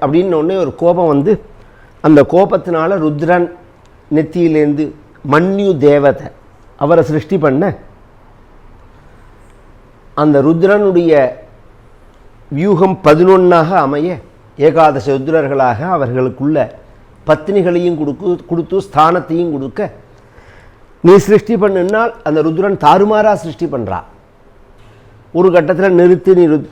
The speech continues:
சிருஷ்டி பண்ணது போரும்" அப்படின்னு சொல்லிட்டார். ஏன்னா அதுல ஒரு முறை இல்ல, சிருஷ்டியில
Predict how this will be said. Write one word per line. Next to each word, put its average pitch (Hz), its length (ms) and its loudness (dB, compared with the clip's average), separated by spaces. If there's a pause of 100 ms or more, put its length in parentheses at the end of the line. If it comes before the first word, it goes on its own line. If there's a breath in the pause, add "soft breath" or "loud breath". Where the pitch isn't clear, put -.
சிருஷ்டி 151 300 -6
பண்ணது 156 280 -2
போரும்" 151 420 -2 (120)
அப்படின்னு 160 260 0
சொல்லிட்டார். 107 460 -6 (2250)
ஏன்னா 170 480 0 (580)
அதுல 151 300 2
ஒரு 131 440 0 (1080)
முறை 185 520 4
இல்ல, 123 300 -4 (140)
சிருஷ்டியில 147 520 -6